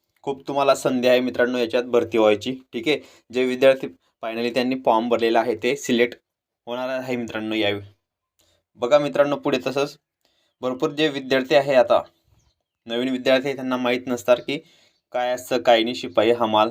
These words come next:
ठीक आहे, चाळणी परीक्षेमध्ये किमान मिळवल्यानंतर गुणांच्या एका साथ तुम्हाला तिथं असणार आहे.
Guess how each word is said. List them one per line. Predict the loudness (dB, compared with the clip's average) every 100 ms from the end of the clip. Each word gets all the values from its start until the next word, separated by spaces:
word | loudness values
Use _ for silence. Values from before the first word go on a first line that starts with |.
| -2 _ _ -16
ठीक | -4
आहे, | -2 -2 -8 _ -4
चाळणी | -2 -2 0
परीक्षेमध्ये | -2 -2 -4 -4
किमान | -2 -2
मिळवल्यानंतर | 0 0 2 0 -4 -4
गुणांच्या | -2 -2 -2 -2
एका | -2 2 2
साथ | 4 2
तुम्हाला | 0 4 4 4
तिथं | -4
असणार | 0 0 0 4
आहे. | 4 2